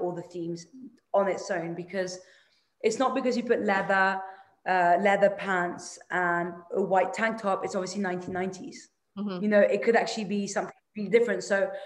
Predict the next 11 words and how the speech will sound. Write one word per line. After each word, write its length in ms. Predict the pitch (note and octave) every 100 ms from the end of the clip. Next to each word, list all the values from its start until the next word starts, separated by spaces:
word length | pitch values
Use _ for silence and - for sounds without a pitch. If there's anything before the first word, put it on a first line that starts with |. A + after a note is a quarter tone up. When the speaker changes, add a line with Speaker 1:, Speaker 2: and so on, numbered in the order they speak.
| - - -
Speaker 1:
it 100 | G#3+
doesn't 280 | B3+ C4
really 200 | A#3+ A3
work 260 | G#3+ G#3+ G#3+
like 140 | G3
that 180 | F#3 F3+
tech-wise. 600 | - G3 - F3+ - -
But 340 | - G#3 - G#3+
yeah, 140 | B3
I 100 | G#3
think 460 | G3+ A#3 A3 G3